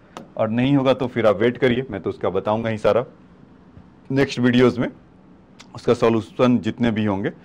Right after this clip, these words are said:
सारा उसका, not solution, explanation, सारा explain करूँगा उस question को,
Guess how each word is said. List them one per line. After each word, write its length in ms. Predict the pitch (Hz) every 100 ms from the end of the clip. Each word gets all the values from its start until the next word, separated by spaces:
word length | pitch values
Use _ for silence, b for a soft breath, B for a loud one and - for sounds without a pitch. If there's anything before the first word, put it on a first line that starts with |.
| B B -
सारा 180 | 123 123
उसका, 280 | 120 - 196 - _ - - - - - - -
not 220 | 127 190
solution, 560 | 190 113 98 90 95 -
explanation, 640 | 131 - 143 143 123 110 82 - B B B
सारा 280 | - 139 135
explain 400 | 139 - 139 123
करूँगा 380 | 110 92 90 85 - -
उस 120 | -
question 340 | 98 98 82
को, 180 | 82 -